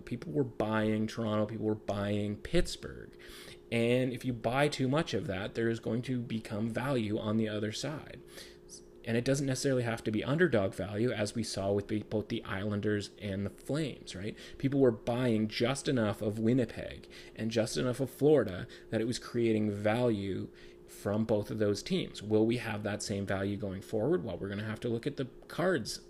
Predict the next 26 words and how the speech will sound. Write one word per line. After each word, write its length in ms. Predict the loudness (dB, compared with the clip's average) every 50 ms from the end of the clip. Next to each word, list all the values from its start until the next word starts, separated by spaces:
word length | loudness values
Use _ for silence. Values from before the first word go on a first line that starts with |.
| -8
<laughs> 140 | -8 -4 0
when, 500 | 0 0 0 2 2 4 4 4 2 0 0 -2 -2 -2 -2
we'll 200 | -2 -2 -2 -4
have 120 | -4 -2
to 60 | -2 -2
look 140 | -2 0 -2
at 80 | 2
those 180 | 2 2 2 2
odds 360 | 2 4 4 4 4 2 2
when 140 | 0 0 2
they 120 | 0 0
come 260 | 0 0 0 0 2 2
up. 220 | 2 0 -2 -6 -14 -20 -20 -20 -20 -18 -18 -18 -18 -16 -18 -18 -18 -18 -18 -20 -20 -10 -2 0
And 120 | 2 2
this 140 | 2 2 4
might 180 | 4 4 4
not 160 | 4 2 2 0
always 440 | 0 2 2 4 4 4 4 2
work 280 | 0 -2 -2 -2 -4 -8 -8
out, 320 | -4 0 0 0 0 0 -2
but 80 | -4
if 100 | -4 -2
you're 120 | -2 -2 -2
doing 400 | 2 4 6 8 8 8 8 6
it 140 | 4 0 -4
right 540 | -6 -8 -8 -8 -10 -10 -10 -8 -8 -10